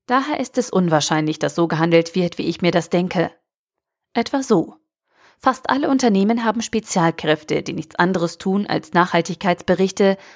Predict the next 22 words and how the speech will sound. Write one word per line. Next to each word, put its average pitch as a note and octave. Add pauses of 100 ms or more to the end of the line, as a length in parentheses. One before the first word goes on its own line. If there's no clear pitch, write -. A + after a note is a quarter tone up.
(120)
Agilitätsvorhaben, G#3
Corporate D#3+
Social F3+
Responsibility E3
Projekte, F3+ (360)
Gleichstellungsprospekte G#3 (180)
und -
Handelsbilanzen E3
zu E3+
pimpen. E3+ (640)
Es -
gibt -
also D#3
eine D3+
große F3+
Erfahrung, G3+
Unternehmen E3
in D#3+
allen F#3
Aspekten -
gut F3
herauszustellen, F3